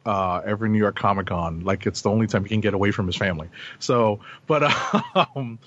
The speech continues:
but, um, it's, it's one of those things where, you know, we, we had a conversation, you know, with some other friends, and they're like, you know, "Don't even think about trying to go to New York unless there, there's something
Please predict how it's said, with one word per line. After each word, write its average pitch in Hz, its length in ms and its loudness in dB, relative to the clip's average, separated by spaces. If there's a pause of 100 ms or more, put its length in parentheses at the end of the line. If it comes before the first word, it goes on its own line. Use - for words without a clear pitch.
(360)
but, 127 300 0
um, 107 340 0 (480)
it's, 135 260 0
it's 135 180 -4
one 135 140 4
of 127 60 2
those 127 200 4
things 175 360 0
where, 110 520 0 (360)
you 135 100 0
know, 113 220 2
we, 123 200 0
we 135 180 -2
had 127 320 2
a 104 140 -2
conversation, 113 1120 -2
you 131 80 0
know, 117 120 2
with 104 140 -2
some 110 180 -2
other 147 200 2
friends, 101 440 0
and 98 120 -4
they're 113 160 2
like, 101 280 2
you 117 120 -2
know, 92 100 -2
"Don't 123 220 0
even 107 180 2
think 139 220 -2
about 123 260 2
trying 107 220 -2
to 101 40 -4
go 101 200 0
to 92 100 -2
New 95 160 -4
York 95 300 0
unless 95 320 0
there, 90 240 2
there's 98 200 0
something 101 440 2